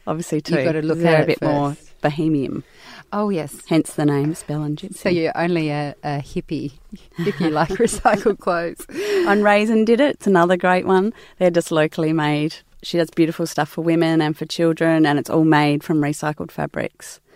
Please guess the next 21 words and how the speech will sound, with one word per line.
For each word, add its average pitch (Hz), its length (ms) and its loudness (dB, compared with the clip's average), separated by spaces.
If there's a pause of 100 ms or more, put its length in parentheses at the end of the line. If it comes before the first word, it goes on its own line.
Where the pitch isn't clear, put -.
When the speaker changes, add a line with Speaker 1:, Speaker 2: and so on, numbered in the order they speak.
(240)
Speaker 1:
And 185 120 6
I 185 40 8
know 180 300 8
through, 156 640 2
uh, 160 180 -4
like, 160 280 -6
I 156 60 -4 (180)
personally 156 340 0
know 156 320 4
Mia, 151 280 0
and 143 140 0
it's, - 280 -8
you 208 100 0
know, 170 80 2
it's - 160 -8
a 190 60 -4
tough 208 320 -4
road 175 340 2
being 160 260 0
a 147 40 -2
designer, 147 580 -6